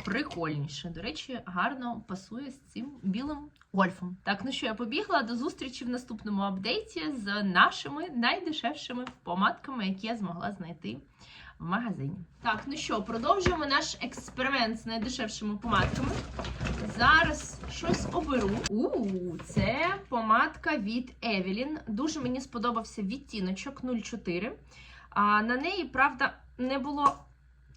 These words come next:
тестера, тому буду сподіватися, що він такий же гарний, як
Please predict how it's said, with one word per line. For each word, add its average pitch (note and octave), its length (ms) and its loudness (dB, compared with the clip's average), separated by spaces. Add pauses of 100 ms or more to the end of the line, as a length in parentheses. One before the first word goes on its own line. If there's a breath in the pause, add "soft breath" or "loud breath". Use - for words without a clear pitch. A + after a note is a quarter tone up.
тестера, A3 720 2
тому D#4 200 -2
буду C#4 160 -4
сподіватися, C4+ 680 0
що - 180 -8
він E4 220 -4
такий D4 280 -4
же B3+ 120 -2
гарний, E4 480 2
як A3+ 280 0